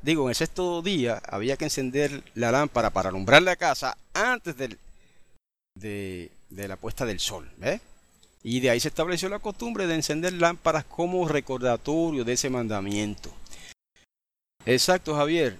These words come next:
Somos israelitas, somos hebreos, pero no somos judíos. Eso debe estar claro, hermanos, entre nosotros. No somos judíos, no practicamos el judaísmo.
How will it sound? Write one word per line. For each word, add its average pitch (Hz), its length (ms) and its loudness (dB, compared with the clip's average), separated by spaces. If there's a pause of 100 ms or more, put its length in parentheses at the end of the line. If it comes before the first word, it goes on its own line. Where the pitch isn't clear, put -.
Somos 185 460 -2
israelitas, 170 840 2 (120)
somos 175 380 -6
hebreos, 170 400 0
pero 131 280 -6
no 139 520 -2
somos 135 560 -4
judíos. 175 760 -4
Eso 151 220 -4
debe 175 140 0
estar 170 240 0
claro, 151 440 2
hermanos, 127 380 -2
entre 110 240 -6
nosotros. 107 480 -10 (640)
No 160 480 2 (300)
somos 139 720 -2
judíos, 143 580 -4
no 139 500 -2
practicamos 143 760 0
el 123 80 -6
judaísmo. 120 600 0